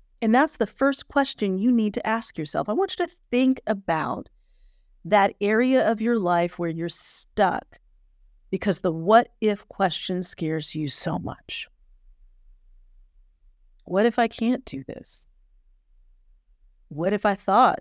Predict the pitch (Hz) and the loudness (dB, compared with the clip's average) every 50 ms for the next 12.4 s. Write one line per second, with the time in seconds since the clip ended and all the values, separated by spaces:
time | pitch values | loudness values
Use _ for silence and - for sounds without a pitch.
0 | - - - 170 165 160 160 151 170 170 - - 160 151 - 160 151 - 170 170 | -8 -8 -6 -6 -4 -4 -6 -4 -4 -2 -2 -2 -4 -4 -6 -6 -4 -4 -4 -4
1 | 165 156 156 156 156 175 208 202 175 160 156 156 143 139 143 - - 160 - - | -4 -4 -4 -4 -2 0 2 2 2 0 0 -2 -2 -4 -6 -12 -16 -18 -18 -16
2 | 202 180 175 180 190 - 160 151 180 214 214 - 151 165 165 - 185 170 160 - | -8 -6 -4 -4 -2 -2 -2 0 0 0 0 0 -2 -4 -2 -2 -2 -2 -2 -4
3 | - - _ _ _ _ _ _ - 170 180 202 - 214 208 226 240 240 247 302 | -10 -14 _ _ _ _ _ _ -6 -4 -2 2 4 4 4 4 2 4 4 6
4 | 370 370 214 - 170 160 147 - 151 156 156 147 147 - 180 180 - - 175 160 | 6 6 4 4 2 -4 -4 -4 -6 -6 -6 -8 -6 -4 -4 -4 -4 -6 -12 -12
5 | - - 165 165 165 170 165 175 175 202 226 220 220 - 233 233 240 233 - _ | -8 -8 -8 -8 -8 -10 -10 -8 -2 -2 -2 -2 2 2 2 2 2 0 -6 _
6 | _ _ _ _ - - 160 170 226 330 359 233 175 170 147 135 160 156 151 147 | _ _ _ _ -12 -8 -2 0 2 2 2 2 0 0 -4 -2 -4 -4 -4 -4
7 | 139 _ - - 151 147 - - - 156 156 156 202 226 220 - 254 247 247 254 | -8 _ -8 -8 -8 -8 -8 -8 -8 -6 -4 -2 -4 -4 -2 2 2 4 4 2
8 | 262 _ _ _ _ _ _ _ _ _ _ - 180 196 220 220 185 160 160 175 | -2 _ _ _ _ _ _ _ _ _ _ -6 0 2 2 2 0 0 2 6
9 | 208 320 320 - - 170 180 190 196 - - 170 151 156 151 151 147 - - - | 8 8 8 6 4 0 -2 -2 -2 -4 -4 -4 -2 -2 -2 -4 -6 -8 -10 -10
10 | 147 - - - - 156 151 - - 156 147 139 143 151 160 190 247 277 302 349 | -10 -10 -8 -6 -6 -6 -6 -6 -6 -4 -4 -4 -4 0 2 4 4 4 4 4
11 | 370 339 - - - - 175 160 160 156 151 165 - - - 180 190 226 247 254 | 2 2 0 -2 -4 -4 -4 -4 -2 -6 -6 -8 -10 -8 -6 -4 -2 0 2 2
12 | 262 262 - - - - - - | 0 0 -2 -4 -6 -6 -8 -12